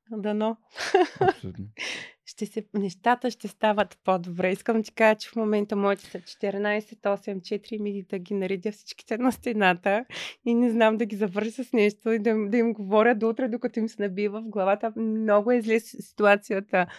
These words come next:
Speaker 1: но е много по-добре, отколкото
Speaker 2: Да.
Speaker 1: като бяха бебета.
Speaker 2: Я кажи кога се спи.
Speaker 1: А, оле, много е различно.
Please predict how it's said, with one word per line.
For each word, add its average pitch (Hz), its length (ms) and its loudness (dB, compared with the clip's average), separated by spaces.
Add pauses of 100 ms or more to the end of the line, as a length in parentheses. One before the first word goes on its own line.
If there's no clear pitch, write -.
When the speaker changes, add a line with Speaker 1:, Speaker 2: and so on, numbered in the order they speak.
(160)
Speaker 1:
но 214 100 4
е 202 60 2
много 226 280 2
по-добре, 233 480 4
отколкото 247 560 -2
Speaker 2:
Да. 92 100 -8 (180)
Speaker 1:
като 233 240 -6
бяха 208 360 0
бебета. 190 460 0
Speaker 2:
Я 98 160 -2
кажи 113 240 -6
кога 110 240 -2
се - 140 -8
спи. 95 300 -12 (1400)
Speaker 1:
А, 185 340 -6
оле, 180 220 2
много 175 280 -2
е 175 120 -2
различно. 175 540 -12